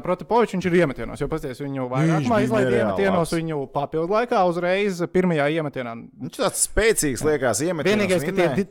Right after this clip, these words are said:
Speaker 1: tās divas reizes, kad es, ā, piefiksēju, ka viņi izlaiž iemetienos, ā, tā kā virknējumā,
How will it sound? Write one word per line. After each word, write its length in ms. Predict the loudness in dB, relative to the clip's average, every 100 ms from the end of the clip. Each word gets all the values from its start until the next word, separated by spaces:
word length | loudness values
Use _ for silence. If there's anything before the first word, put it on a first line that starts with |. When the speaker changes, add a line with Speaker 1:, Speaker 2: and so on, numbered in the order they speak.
| 2
Speaker 1:
tās 140 | 2
divas 220 | 0 0 -2
reizes, 300 | 0 -2 -4
kad 160 | -8 -4
es, 80 |
ā, 140 | -2 2
piefiksēju, 480 | 2 0 -2 -4 -2
ka 80 | -4
viņi 140 | -2
izlaiž 240 | -4 -4 -4
iemetienos, 600 | -4 -8 -10 -12 -16 -14 -12
ā, 80 | -10
tā 140 | -8 -4
kā 140 | -4 -4 -8 -12 -4
virknējumā, 560 | 0 2 0 -2 -2